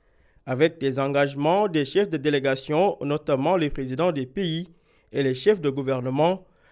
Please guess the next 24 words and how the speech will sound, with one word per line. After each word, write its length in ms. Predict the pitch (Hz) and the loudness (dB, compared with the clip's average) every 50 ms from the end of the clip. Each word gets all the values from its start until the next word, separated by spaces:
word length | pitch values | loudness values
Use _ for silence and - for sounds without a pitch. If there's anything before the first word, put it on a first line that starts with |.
| _ _ - | _ _ -6
euh, 60 | 135 131 | -4 -4
qui 180 | 131 - 254 | -4 -4 -2
se 100 | - 247 | -2 -2
sont 240 | - - 254 254 - | 0 0 -2 0 2
engagés 560 | 220 202 185 175 165 147 131 151 180 208 - - | 2 4 6 6 4 4 4 4 4 4 6 4
à 60 | 151 | 2
aller 360 | - - 135 143 143 165 180 | 2 4 2 2 2 2 2
dans 160 | 170 151 143 139 | 2 0 -2 0
le 140 | 139 139 | -2 -4
sens 460 | 139 - - 156 147 139 127 - - 131 | -6 -4 -2 0 0 0 -2 -4 -8 -10
de 140 | 123 127 | -8 -6
la 180 | 123 123 123 123 | -6 -6 -6 -6
science, 500 | - - 139 147 151 175 202 214 - - | -8 -4 0 2 2 2 2 0 0 -2
euh, 560 | 220 214 214 - - - - _ - 135 139 | -2 -2 -2 -8 -20 -20 -20 _ -4 -4 -2
c'est-à-dire 720 | - - 233 - 220 208 185 170 160 147 135 123 120 117 - | -2 -2 0 2 2 2 2 0 -2 -2 -2 -2 -4 -6 -2
atteindre 520 | - 147 139 - 139 135 147 170 185 190 190 | -2 -2 -2 -2 -2 0 0 0 0 0 -2
les 180 | 151 147 139 | 0 -2 -2
deux 160 | 131 156 196 196 | 2 2 2 4
degrés 460 | 185 165 127 131 135 147 165 165 160 - _ - - - - | 4 2 0 0 0 0 0 0 -2 -12 _ -20 -20 -10 -10
d'ici 600 | 127 127 156 190 190 - - 175 151 127 - - _ _ _ | -8 -4 -4 -6 -6 -4 -4 -4 -4 -4 -4 -8 _ _ _
l'horizon 540 | - 123 131 151 175 170 165 143 147 175 185 | -6 -4 0 0 0 0 0 -2 0 -2 -2
deux 160 | 165 147 143 | 0 0 0
mille 160 | 139 131 120 - | 0 0 -4 -2
cinquante. 640 | - 185 190 185 - 139 123 82 - - - _ | -2 -2 -2 -2 -4 -6 -6 -8 -14 -20 -20 _